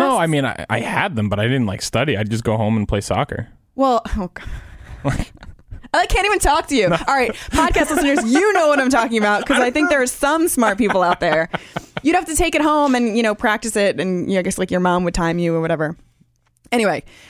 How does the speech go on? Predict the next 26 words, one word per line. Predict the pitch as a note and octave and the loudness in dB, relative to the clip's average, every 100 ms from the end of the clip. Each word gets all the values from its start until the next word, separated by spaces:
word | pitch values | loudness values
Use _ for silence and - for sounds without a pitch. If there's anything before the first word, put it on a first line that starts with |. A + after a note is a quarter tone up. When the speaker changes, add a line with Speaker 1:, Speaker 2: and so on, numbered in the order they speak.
| - - | -20 -10
Speaker 2:
so | - A3+ G#3+ G3+ G#3 | 0 2 4 4 2
I | G#3+ | 2
didn't | A3+ A3+ | 2 2
do, | G#3 G#3 | 2 2
I | G3 | 4
guess, | F#3 F#3 | 0 0
my | F#3 | 0
multiplication | F3+ F3+ E3+ G3 F3 F3+ F#3 E3+ F3 E3 E3 F3 - _ _ | 2 0 -2 -4 -2 -2 -2 0 -2 -2 -4 -8 -12 _ _
practices | A3 G#3 E3+ E3+ E3+ | -4 -2 -4 -4 -2
that | D#3+ | -2
week, | - D#3+ E3 - | -2 -4 -4 -4
and | E3+ E3+ D#3+ | -2 -2 -2
so | E3 - E3+ D#3+ D#3 D#3+ - _ _ | -4 -2 0 2 0 -4 -10 _ _
I | F3+ | -2
was | F3 | -2
really | E3+ E3+ F3 | 0 2 2
struggling. | E3 D#3+ D#3 G#2 - - - - | 0 -2 -4 -4 -8 -10 -20 -20
So | - B3 | -2 0
my | A#3+ A3 | 2 0
friend | - B3+ D#4+ | 0 2 2
Greg | B3 G#3 F#3 F#3 F#3+ - - | 2 2 2 0 -4 -12 -6
and | F#3+ | -4
my | F#3 | -2
friend | G3+ G3 | -2 -2
Kristen | - F#3 - E3 D#3+ | 0 -2 0 -2 -2
were, | - E3+ E3 | -2 0 0